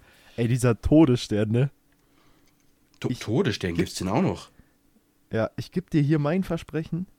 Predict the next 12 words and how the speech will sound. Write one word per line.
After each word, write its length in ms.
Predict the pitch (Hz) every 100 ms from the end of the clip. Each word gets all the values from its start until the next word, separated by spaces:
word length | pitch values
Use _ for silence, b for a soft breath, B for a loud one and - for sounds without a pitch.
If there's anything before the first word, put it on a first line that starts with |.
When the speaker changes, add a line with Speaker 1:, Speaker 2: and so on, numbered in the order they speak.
| _ -
Speaker 1:
irgendwann 600 | 156 202 156 101 117 175
Speaker 2:
Oh. 920 | - - - _ _ _ _ - 180
Speaker 1:
holen 280 | 214 180
wir 120 | 120 110
den 180 | 113
uns 380 | 104 120 175 -
und 200 | - 117 117
bauen 260 | 160 180
den 220 | 156 151 -
im 180 | 175 196
Podcast 600 | - 165 - 127 127 -
auf. 260 | 110 98